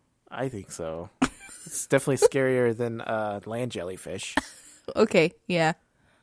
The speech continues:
Speaker 2: I guess so.
Speaker 1: We're talking about the America's one and only confirmed supernatural murder.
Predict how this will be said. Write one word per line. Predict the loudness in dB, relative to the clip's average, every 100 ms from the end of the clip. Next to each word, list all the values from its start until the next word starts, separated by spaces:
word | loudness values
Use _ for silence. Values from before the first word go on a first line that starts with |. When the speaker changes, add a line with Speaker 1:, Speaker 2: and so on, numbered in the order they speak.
| _ -2
Speaker 2:
I |
guess | 0 0
so. | 0 -2 -2 -6 -6
Speaker 1:
We're | -4
talking | -2 -2 0 0
about | 2 2 0 -2 -8 -6
the | -4 -2 -2 -4 -8 -18 -20 -2
America's | 2 2 2 -2
one | 2 2
and | 2 2
only | 4 6 6 4 2 -2 _
confirmed | -8 -8 -8 0 2 4 2 0 -4 -8 -16 _ _ _
supernatural | -14 -8 -6 -2 0 0 -2 -6
murder. | -4 -4 -4 -8 -12